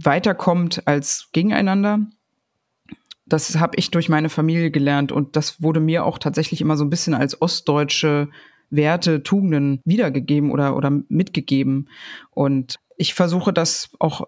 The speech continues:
heute noch oder die ganze Zeit weiterzutragen und versuche das ja auch mit diesem Buch, was ich geschrieben habe,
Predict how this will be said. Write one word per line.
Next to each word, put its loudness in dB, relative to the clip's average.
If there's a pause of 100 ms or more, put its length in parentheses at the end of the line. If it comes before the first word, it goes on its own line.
(320)
heute 2
noch -2 (200)
oder -2 (140)
die -8
ganze 0
Zeit 0
weiterzutragen 0
und 0 (120)
versuche -2
das 0
ja 2
auch 0
mit 0
diesem 0
Buch, -2
was -2
ich -10
geschrieben 0
habe, -2